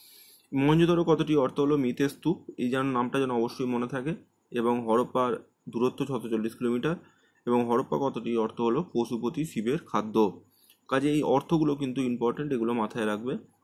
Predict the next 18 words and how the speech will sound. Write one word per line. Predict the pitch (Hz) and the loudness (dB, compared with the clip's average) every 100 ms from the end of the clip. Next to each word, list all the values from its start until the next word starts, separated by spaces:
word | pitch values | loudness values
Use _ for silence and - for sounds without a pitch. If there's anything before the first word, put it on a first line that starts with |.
| - | -4
এবং | 117 117 | -2 0
কোনখান | 113 123 147 | 0 -2 -4
থেকে | 127 139 | -2 -2
কোনখান | 120 113 131 | -2 -4 -4
অবধি | 123 120 | -4 -4
বিস্তৃত | 110 - 110 123 | -6 -8 -6 -6
ছিল | 120 113 147 | -4 -4 -4
সেগুলো | 214 113 107 113 | -6 -6 -4 -4
কিন্তু, | 113 113 143 196 | -4 -4 -4 -6
যার | 90 87 104 | -4 -4 -4
যদি | 113 113 | -2 -2
আগ্রহ | - 107 123 | -2 -2 -2
থাকে, | 123 120 208 247 | -2 -4 -6 -6
সেগুলো | 110 120 | -4 0
আগের | 110 107 | 0 0
ভিডিওতে | 107 101 113 180 | -4 -4 -4 -2
দেখে | 123 110 104 | -2 -2 -2
নেবে। | 92 | -2